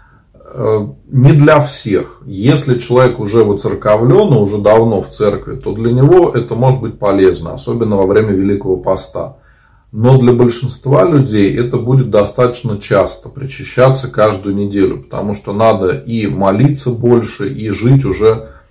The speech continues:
э, такой дос-, достаточно благочестивой жизнью.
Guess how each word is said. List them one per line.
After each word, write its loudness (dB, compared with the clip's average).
э, -12
такой -2
дос-, -2
достаточно 2
благочестивой 0
жизнью. -4